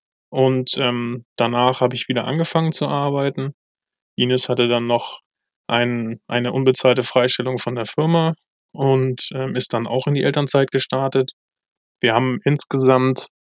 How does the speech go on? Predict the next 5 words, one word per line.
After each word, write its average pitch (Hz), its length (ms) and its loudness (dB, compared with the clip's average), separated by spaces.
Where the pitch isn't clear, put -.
ähm, 120 520 0
ungefähr 131 400 2
fünfzig 127 440 -4
fünfziger 120 720 0
Aufteilung 135 880 2